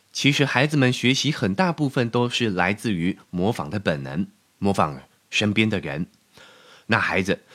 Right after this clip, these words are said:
到底是在教室、在课堂时间长，还是在家里的时间比较多呢？不管课堂上老师教得再好，回到家里如果没有那个环境，相信很快就会打回原形的。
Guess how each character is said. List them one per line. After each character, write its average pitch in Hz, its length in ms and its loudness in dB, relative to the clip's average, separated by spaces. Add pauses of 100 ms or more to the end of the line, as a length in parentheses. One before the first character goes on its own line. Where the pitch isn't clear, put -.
到 202 140 6
底 127 120 4
是 123 140 2
在 156 140 6
教 175 260 4
室、 120 320 2 (100)
在 202 160 2
课 190 280 4
堂 120 200 2
时 107 160 0
间 120 140 2
长， 85 260 -2 (220)
还 - 160 -2
是 135 180 2
在 131 140 4
家 135 300 2
里 117 120 2
的 90 80 0
时 95 200 -2
间 113 180 4
比 85 60 -2
较 95 140 -6
多 107 240 -2
呢？ 87 240 -2 (1300)
不 240 120 4
管 123 200 6
课 160 180 6
堂 113 180 4
上 117 220 4
老 82 220 2
师 - 200 4
教 185 200 6
得 120 100 6
再 113 160 4
好， 69 300 0 (260)
回 - 140 2
到 113 120 8
家 104 160 4
里 90 220 0 (220)
如 175 120 8
果 180 120 10
没 160 140 8
有 175 120 8
那 202 180 6
个 143 120 4
环 80 200 -2
境， 92 280 0 (360)
相 127 200 4
信 123 120 4
很 110 280 2
快 196 200 6
就 135 120 2
会 117 120 4
打 80 160 0
回 80 120 -2
原 82 200 2
形 71 200 -4
的。 73 160 -4